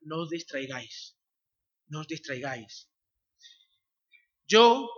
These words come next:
por mi parte", dice Pablo, doblo mis rodillas ante el Padre de nuestro Señor Jesucristo, de quien toma nombre toda familia en los cielos y en la tierra, porque Dios es el creador y padre de todo, para que os dé,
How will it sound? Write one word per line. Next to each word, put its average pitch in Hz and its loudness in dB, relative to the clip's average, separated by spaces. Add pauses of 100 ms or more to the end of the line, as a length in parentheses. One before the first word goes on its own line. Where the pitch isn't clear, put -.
(100)
por 170 -2
mi 151 -4
parte", 208 8
dice 170 -2
Pablo, 165 0 (920)
doblo 226 8
mis 233 6
rodillas 196 0 (180)
ante 165 0
el 147 -6
Padre 208 4
de 180 -2
nuestro 165 -4 (160)
Señor 170 -4
Jesucristo, 180 -4
de 151 -6
quien 151 -8
toma 254 2
nombre 254 4
toda 240 8
familia 220 4 (320)
en 247 6
los 190 4
cielos 233 0
y 220 2
en 262 0
la 180 4
tierra, 165 0 (240)
porque 165 -2
Dios 185 -2
es 185 -6
el 170 -8
creador 196 6
y 202 6
padre 214 8
de 170 4
todo, 214 4 (1500)
para 240 10
que 247 6
os 208 4
dé, 190 -2